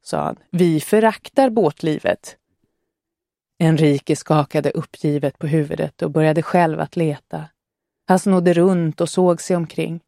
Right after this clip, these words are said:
sökte bakom växthuset och snokade i sjöboden. Någonstans inom sig var han alldeles övertygad om att det skulle finnas en båt.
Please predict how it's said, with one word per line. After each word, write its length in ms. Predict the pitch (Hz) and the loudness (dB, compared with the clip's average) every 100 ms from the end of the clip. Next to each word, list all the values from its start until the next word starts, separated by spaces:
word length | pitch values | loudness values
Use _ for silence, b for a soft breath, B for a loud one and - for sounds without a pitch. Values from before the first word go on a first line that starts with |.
| _ B B | _ B B
sökte 580 | - - 220 190 - 208 | -4 0 2 0 -2 0
bakom 300 | 190 185 175 | 2 2 0
växthuset 880 | 185 - - - 180 190 - 165 - | 0 -4 -8 -4 -2 -2 -6 -8 -6
och 180 | 160 147 | -8 -8
snokade 640 | - 196 180 - - 165 | -2 0 0 -2 -2 0
i 80 | 165 | -2
sjöboden. 800 | - 175 160 139 170 175 - 185 _ _ _ _ _ _ _ _ _ _ _ | 0 2 2 -2 -6 -8 -12 -12 _ _ _ _ _ _ _ _ _ _ _
Någonstans 800 | 233 262 262 247 - 180 180 185 - | -2 2 2 0 0 -2 -2 -4 -2
inom 340 | 208 165 165 | -2 -2 -4
sig 300 | - 160 165 | -6 -6 -4
var 160 | 180 175 | -4 -4
han 220 | 180 190 _ | -4 -8 _
alldeles 540 | - 240 190 214 214 - - | -6 -4 0 0 -2 -4 -4
övertygad 640 | 208 175 - 214 185 175 | -2 -2 -4 -4 -2 -2
om 140 | 156 | -2
att 100 | 160 | -4
det 60 | - | -6
skulle 300 | - 202 185 | -4 -2 -2
finnas 420 | - 240 208 214 | -2 -2 -2 -2
en 120 | 247 | -4
båt. 420 | 175 - - _ | -4 -6 -10 _